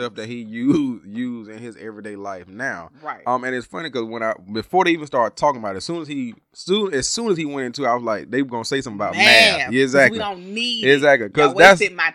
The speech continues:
Speaker 1: time.
Speaker 2: yeah, that's always
Speaker 1: And I
Speaker 2: the
Speaker 1: took
Speaker 2: thing.
Speaker 1: your mama
Speaker 2: Like,
Speaker 1: class.
Speaker 2: I, I've gotten
Speaker 1: Whew.
Speaker 2: so, that question. If, if I had a
Speaker 1: Jesus.
Speaker 2: dollar for every time some, a student asked me,
Speaker 1: We
Speaker 2: "Mister Duke, when I'm
Speaker 1: wouldn't
Speaker 2: gonna use
Speaker 1: need
Speaker 2: this?"
Speaker 1: a Coach Coke
Speaker 2: Right. I
Speaker 1: president.
Speaker 2: wouldn't need none of that. I'd be
Speaker 1: <laughs>
Speaker 2: paid living in the shade right now. 'Cause,
Speaker 1: We'll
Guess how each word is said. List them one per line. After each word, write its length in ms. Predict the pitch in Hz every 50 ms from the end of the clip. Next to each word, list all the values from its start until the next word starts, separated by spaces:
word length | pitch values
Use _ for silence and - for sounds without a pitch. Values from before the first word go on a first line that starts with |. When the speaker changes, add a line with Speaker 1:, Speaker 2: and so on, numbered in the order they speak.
| _
Speaker 1:
time. 280 | - 269 - - 254 226
Speaker 2:
yeah, 120 | 151 147
that's 220 | 143 156 175 175 127
always 500 | - 139 160 160 160 165 156 151 156 -
Speaker 1:
And 100 | 294 277
I 60 | 247
Speaker 2:
the 80 | 143 139
Speaker 1:
took 80 | 262
Speaker 2:
thing. 80 | 269 127
Speaker 1:
your 100 | 196 190
mama 180 | 190 190 185 - 127 123
Speaker 2:
Like, 260 | 117 - 165 156 135
Speaker 1:
class. 320 | 117 - 127 139 147 143 - -
Speaker 2:
I, 220 | 123 143 151 147
I've 100 | 143 127
gotten 240 | 120 131 120 101 466
Speaker 1:
Whew. 160 | 554 571 440
Speaker 2:
so, 220 | - 160 147 147 135
that 180 | 131 139 139 -
question. 480 | - - 139 123 120 - 117 110 104 101 _
If, 200 | 131 147 127 151
if 100 | 180 214
I 160 | 208 202 196
had 160 | 190 165 139
a 60 | 123 110
Speaker 1:
Jesus. 100 | 113 -
Speaker 2:
dollar 320 | 151 160 160 156 143 131
for 120 | 117 117 123
every 180 | 143 147 135
time 480 | 127 151 147 135 135 131 127 120 113 101
some, 240 | - - 143 139 131
a 120 | 98 110
student 280 | - - 139 135 131 123
asked 180 | 127 123 123
me, 200 | 123 127 123 120
Speaker 1:
We 100 | 110 107
Speaker 2:
"Mister 160 | 135 170 - 147
Duke, 80 | 147
when 160 | 170 - - 226
I'm 40 | -
Speaker 1:
wouldn't 200 | 170 180 175 170
Speaker 2:
gonna 120 | 175 165
use 260 | 165 180 185 180 165 160
Speaker 1:
need 200 | 156 131 104 -
Speaker 2:
this?" 80 | 196
Speaker 1:
a 40 | 196
Coach 380 | - - - 240 220 - - -
Coke 280 | - 262 233 220 - _
Speaker 2:
Right. 240 | 123 127 151 165 156 131
I 40 | 98
Speaker 1:
president. 220 | - 127 139 151 160
Speaker 2:
wouldn't 160 | 160 156 156
need 140 | 165 160 160
none 140 | 175 185 175 165 151
of 180 | 135 117 101
that. 20 | 113
I'd 240 | 135 147 151 147 131
be 140 | 139 135 123
Speaker 1:
<laughs> 120 | - -
Speaker 2:
paid 300 | - 170 170 175 165 165 156
living 220 | 156 165 160 160
in 60 | 160
the 80 | 156 151
shade 400 | - - 165 175 185 180 170 160
right 200 | 147 139 123 120
now. 200 | 123 123 113 104
'Cause, 200 | - - 113 107
Speaker 1:
We'll 120 | - -